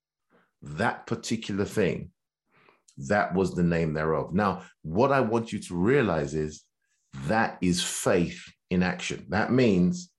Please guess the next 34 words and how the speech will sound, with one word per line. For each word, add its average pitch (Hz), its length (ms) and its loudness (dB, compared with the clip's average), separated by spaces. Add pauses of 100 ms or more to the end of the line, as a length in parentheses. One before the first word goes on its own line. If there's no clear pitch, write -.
(300)
the - 280 -4
only 147 480 4
thing 90 440 2
that 82 180 -2
Adam 92 280 0
had 90 360 -4
to 92 80 -6
go 95 340 2
on - 220 -2 (840)
based 110 360 2
on 82 220 0
what 92 260 0
was 117 220 2
in 117 120 0
front 143 520 -2
of 92 120 -6
him - 240 -8 (800)
was 82 360 0
what 73 580 -2
God 87 340 2
had 78 440 -4
in 78 120 0
mind. 78 520 0
And 73 140 -8
he 80 220 -8
said 135 400 0
it, 73 160 -2 (360)
irrespective 170 640 4
of 101 120 0
what 117 160 4
had 95 120 0
gone 95 180 2
on 90 140 2
before. - 460 -6